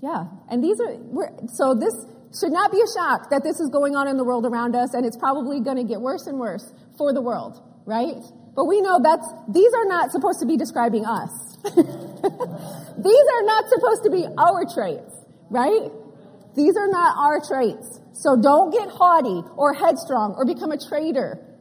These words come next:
right? Or a lover of money, right? A lover of pleasure rather than a lover of God. Don't let that be you. That is not our traits.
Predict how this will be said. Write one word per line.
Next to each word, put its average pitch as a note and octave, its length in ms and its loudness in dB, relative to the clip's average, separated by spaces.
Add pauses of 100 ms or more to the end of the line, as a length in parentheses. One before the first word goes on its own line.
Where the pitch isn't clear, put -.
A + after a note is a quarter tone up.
right? A#3+ 260 2
Or D#4 160 4
a D4 60 0
lover D#4 420 2
of D4 80 0
money, C#4+ 440 -2 (880)
right? B3+ 360 0 (460)
A B3 80 6
lover D#4+ 360 4
of E4 80 6 (140)
pleasure D#4+ 720 -2
rather C#4 300 2
than D4+ 120 -2
a D4+ 60 -2
lover D4 340 -2
of B3+ 120 -4
God. D4 440 -8 (500)
Don't F4+ 220 6
let G4 180 2
that F#4 200 6
be F#4+ 60 2
you. F#4 240 4
That D#4+ 200 2
is C#4 140 -2
not D4 500 -4 (840)
our C#4 180 2
traits. - 580 -8